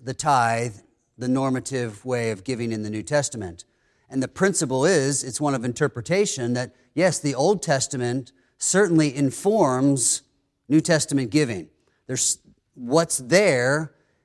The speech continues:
is instructive in the sense of we learn something about how God thinks of giving. Um,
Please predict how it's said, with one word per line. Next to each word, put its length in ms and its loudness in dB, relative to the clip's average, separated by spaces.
is 180 0
instructive 920 0
in 120 2
the 80 2
sense 360 0
of 260 -2
we 180 2
learn 400 0
something 500 -2
about 320 -2
how 220 -2
God 360 -2
thinks 280 -4
of 180 -10
giving. 380 -4
Um, 520 -14